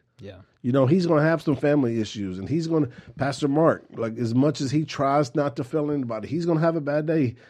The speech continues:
Speaker 2: He, he just went through his, his father dying, right?
Speaker 1: Mm-hmm.
Speaker 2: He might not have been as friendly at the door.
Speaker 1: Yeah.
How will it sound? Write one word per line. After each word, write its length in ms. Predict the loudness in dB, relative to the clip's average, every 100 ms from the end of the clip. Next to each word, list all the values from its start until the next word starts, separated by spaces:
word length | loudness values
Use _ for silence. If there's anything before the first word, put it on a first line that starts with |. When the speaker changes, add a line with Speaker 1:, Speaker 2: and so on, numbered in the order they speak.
| -20 -20 _
Speaker 2:
He, 160 | -6 -6
he 100 | -6
just 220 | -6 -4 0
went 220 | 0 0
through 200 | 0 2
his, 220 | 0 0
his 160 | -2 -4
father 300 | -4 -4 -4
dying, 340 | -4 -4 -6
right? 320 | -6 -4 -4 -6
Speaker 1:
Mm-hmm. 320 | -16 -14 -14 -2
Speaker 2:
He 140 | 2
might 240 | 4 2
not 160 | 2 0
have 100 | 2
been 100 | 4
as 100 | 2
friendly 360 | 2 2 4 4
at 80 | 2
the 80 | 2
door. 340 | 2 2 -2 _ _ -20
Speaker 1:
Yeah. 200 | -20